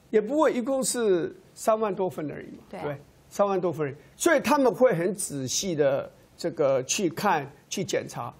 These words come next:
Speaker 1: 你说这里面有九千多份没有签名、没有盖章，那个每一个人收集他要交上去给别人以前，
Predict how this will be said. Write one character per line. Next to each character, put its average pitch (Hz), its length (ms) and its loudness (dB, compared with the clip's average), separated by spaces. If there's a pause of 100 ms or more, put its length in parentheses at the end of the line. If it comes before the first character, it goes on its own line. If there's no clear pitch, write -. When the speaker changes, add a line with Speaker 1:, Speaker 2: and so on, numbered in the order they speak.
(480)
Speaker 1:
你 240 100 0
说 330 140 4
这 339 200 2
里 277 120 4
面 277 160 6
有 247 160 6
九 165 320 4
千 226 380 2
多 214 280 2
份 180 320 0 (540)
没 202 140 4
有 202 100 6
签 180 180 0
名、 170 160 2
没 143 120 0
有 143 80 -2
盖 143 180 -2
章， 135 260 -6 (840)
那 330 160 4
个 320 80 4
每 247 280 6
一 330 60 6
个 277 160 6
人 190 140 6
收 269 260 4
集 175 180 -2
他 220 240 4 (120)
要 233 220 4
交 240 340 4
上 233 200 4
去 247 140 0
给 147 160 0
别 160 220 4
人 175 120 2
以 127 120 -6
前， 123 280 -6